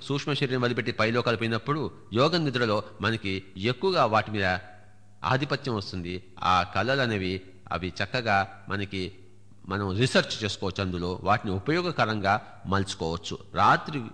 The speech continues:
మనం పడుకునే ముందర శ్వాస మీద ధ్యాస ద్వారా ఆనాపానసతి చేస్తూ మనం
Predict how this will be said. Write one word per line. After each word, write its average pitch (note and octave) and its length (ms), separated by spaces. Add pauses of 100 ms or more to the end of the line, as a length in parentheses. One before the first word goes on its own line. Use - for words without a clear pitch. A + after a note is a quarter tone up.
మనం G#2 320 (340)
పడుకునే C3 340
ముందర G2+ 420 (180)
శ్వాస C3 380
మీద F3 180
ధ్యాస A#2 380
ద్వారా F#2+ 460 (180)
ఆనాపానసతి C3+ 920
చేస్తూ G2+ 380 (200)
మనం G#2 340